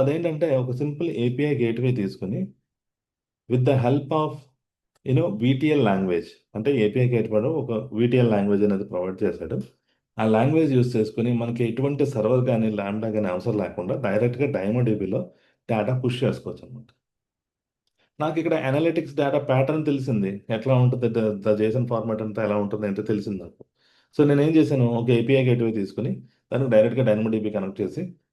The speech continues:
సింపుల్గా డేటా అనేది పుష్ చేశాను అనమాట. ఓకే, చాలా సింపుల్గా డెవలప్ చేశాను. నేను దీని గురించి ఈ ఫుల్ ఇంట్రడక్షన్, అంటే ఈ ఫుల్ implementation and integration గురించి నేను already ఈ వీడియోలో చెప్పానండి. Stop losing analytics data, reliable beacon signals you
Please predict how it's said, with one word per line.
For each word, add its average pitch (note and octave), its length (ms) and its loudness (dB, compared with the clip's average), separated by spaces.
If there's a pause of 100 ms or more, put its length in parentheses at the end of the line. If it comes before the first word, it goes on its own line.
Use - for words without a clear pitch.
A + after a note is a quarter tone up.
(420)
సింపుల్గా B2+ 400 2
డేటా G#2+ 240 2
అనేది G2+ 240 0
పుష్ C#3 220 -4
చేశాను G2+ 240 0
అనమాట. - 220 -18 (680)
ఓకే, B2 200 -2 (180)
చాలా D3+ 140 4 (100)
సింపుల్గా D#3+ 340 2
డెవలప్ G#2+ 260 4
చేశాను. - 260 -12 (500)
నేను D#3 160 0 (300)
దీని D3+ 200 4
గురించి D#3+ 300 0
ఈ C3 100 2
ఫుల్ C#3+ 240 0
ఇంట్రడక్షన్, B2+ 500 2 (120)
అంటే G#2 160 -2 (540)
ఈ A#2+ 200 0
ఫుల్ D3 240 4
implementation B2+ 720 4
and A2 140 2
integration A#2 460 0
గురించి G2+ 320 -2
నేను A#2 160 0 (240)
already A2 280 -2 (100)
ఈ - 100 -2
వీడియోలో A2 340 -2
చెప్పానండి. G2+ 440 -4 (200)
Stop G#2+ 260 0 (100)
losing G#2 320 2
analytics G2 420 -2
data, F2+ 200 -4 (460)
reliable G#2 540 6
beacon G2 320 0
signals F#2+ 340 -6
you F#2 60 -4